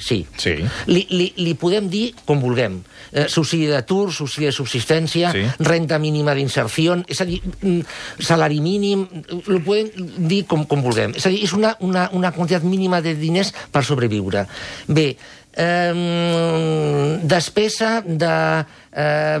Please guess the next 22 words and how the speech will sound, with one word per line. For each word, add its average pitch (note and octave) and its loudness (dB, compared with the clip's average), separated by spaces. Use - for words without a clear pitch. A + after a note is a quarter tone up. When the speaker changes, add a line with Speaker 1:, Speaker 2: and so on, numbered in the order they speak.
Speaker 1:
jo E3 2
què D#3 -4
sé, D#3+ 0
hospitalària E3+ 2
per E3 -2
fer-se F3+ -2
no F3 0
sé D3 0
què. B2+ 2
Això D3 0
pot F3+ 0
esperar? E3 0
Espera. F#2 -4
És - -2
a E3+ 4
dir, E3+ 0
hi F#3 2
haurà F#3+ 2
un, B3+ -4
una, G3+ 0
una F#3 2
davallada E3 0